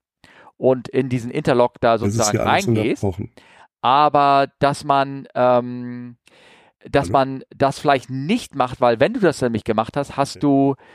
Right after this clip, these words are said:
Speaker 1: ähm, da ging der Triebwerk von, äh, Low Ground Idle auf High Flight Idle und du hast damit mit, wieder ein bisschen mehr Vorwärtsschub generiert, den du vielleicht bei der Landung nicht haben wolltest.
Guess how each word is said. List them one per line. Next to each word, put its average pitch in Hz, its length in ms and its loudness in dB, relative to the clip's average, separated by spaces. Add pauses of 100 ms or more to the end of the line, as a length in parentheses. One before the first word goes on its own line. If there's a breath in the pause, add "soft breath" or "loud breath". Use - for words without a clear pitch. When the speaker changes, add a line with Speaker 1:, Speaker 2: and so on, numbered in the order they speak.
(400 soft breath)
Speaker 1:
ähm, 131 540 0 (240)
da - 100 -2
ging 147 240 -8
der 147 120 2
Triebwerk 160 340 -2
von, 131 340 -2
äh, 120 260 -2
Low 131 320 2
Ground 143 380 2
Idle 143 380 2
auf - 400 -4
High 139 200 0
Flight 151 320 0
Idle 107 380 -2 (300 loud breath)
und 127 380 2
du 123 140 0
hast 143 160 0
damit 127 320 -2
mit, 127 220 0
wieder 127 180 0
ein 120 60 -4
bisschen 135 240 -6
mehr 127 140 2
Vorwärtsschub 135 500 -2
generiert, 107 400 -2
den 113 80 -6
du 107 80 -2
vielleicht 104 200 -2
bei 98 60 -4
der 90 100 -4
Landung 92 220 -8
nicht 95 160 -12
haben 87 260 -6
wolltest. - 380 -14